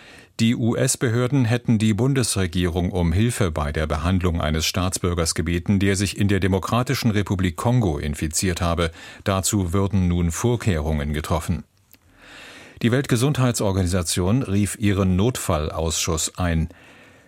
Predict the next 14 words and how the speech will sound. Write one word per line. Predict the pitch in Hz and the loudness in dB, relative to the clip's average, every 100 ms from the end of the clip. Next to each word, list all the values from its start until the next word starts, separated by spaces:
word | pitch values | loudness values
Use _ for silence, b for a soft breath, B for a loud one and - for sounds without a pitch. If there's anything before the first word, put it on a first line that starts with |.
| B B B B B - | B B B B B -2
Die | 87 92 | 0 2
Experten | 98 - - 117 117 127 95 | 0 0 0 -2 0 0 2
wollen | 98 110 110 | 2 2 2
am | 98 | 2
Nachmittag | 98 113 - 110 95 98 90 | 2 2 0 0 2 0 0
Empfehlungen | - 85 - 120 131 131 110 | 0 -2 0 0 2 2 2
ausarbeiten, | - 107 117 107 104 101 101 104 92 | 2 0 0 -2 0 0 2 0 2
wie | 113 | 2
mit | 120 104 | 2 2
dem | 95 | 0
Ausbruch | 95 107 110 - 92 85 - | 0 0 0 0 -2 -2 -2
umgegangen | 110 110 95 78 73 73 | 0 2 2 0 -2 -2
werden | 69 76 | -4 -4
soll. | 71 71 65 | -4 -4 -6